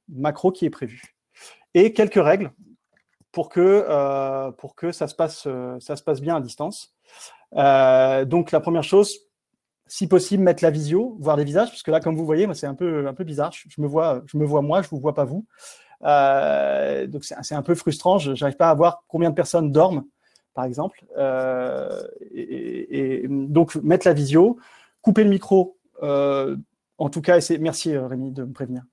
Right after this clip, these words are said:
Couper le micro, euh, pour être sûr qu'il n'y ait pas de, d'interférence et qu'on se comprenne tous bien. Donc, essayer de basculer, de dire celui qui,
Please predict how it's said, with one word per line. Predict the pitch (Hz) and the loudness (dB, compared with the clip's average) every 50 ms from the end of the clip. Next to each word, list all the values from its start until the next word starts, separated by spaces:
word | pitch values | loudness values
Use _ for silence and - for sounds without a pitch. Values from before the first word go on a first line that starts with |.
| _ _ - - - - _ _ _ | _ _ -20 -20 -20 -20 _ _ _
Couper | - 190 160 202 | 0 2 4 4
le | 190 190 | 4 4
micro, | 185 180 - - 190 185 180 175 180 175 - - | 4 2 2 4 6 6 6 6 4 2 0 2
euh, | 143 139 135 135 131 131 131 131 131 131 135 135 131 131 131 131 131 135 - - - - - - - _ - _ _ - | 2 2 2 2 0 -2 -2 -4 -4 -4 -4 -4 -4 -4 -4 -6 -6 -6 -8 -8 -10 -12 -14 -16 -20 _ -20 _ _ -6
pour | - 139 127 139 131 | -4 0 2 2 2
être | 123 | 2
sûr | - - 170 - | 2 0 0 2
qu'il | - | 2
n'y | 147 | 4
ait | |
pas | - 160 160 | 4 4 4
de, | 143 139 139 139 135 | 4 4 4 2 2
d'interférence | 127 151 143 - 165 - - 175 151 151 160 165 170 156 - 151 | 2 0 0 0 0 0 2 4 4 6 4 4 2 0 -2 -4
et | |
qu'on | 135 156 | -6 -6
se | 131 - | -6 -4
comprenne | - 156 - 160 151 147 | -6 -4 -2 -2 -2 -2
tous | 151 160 143 139 | -2 -4 -4 -2
bien. | 151 220 262 247 | -2 0 0 0
Donc, | 190 151 - 156 | 0 -2 -4 -6
essayer | 147 - 170 160 | -6 -4 -4 -4
de | 147 156 147 | -2 -4 -4
basculer, | 147 147 156 147 - - 160 180 | -2 -4 -4 -4 -4 -2 0 0
de | 170 160 | 0 0
dire | 143 160 - | -2 -6 -6
celui | - 175 160 175 | -4 -4 -4 -6
qui, | - - 175 160 147 | -6 -6 -8 -8 -8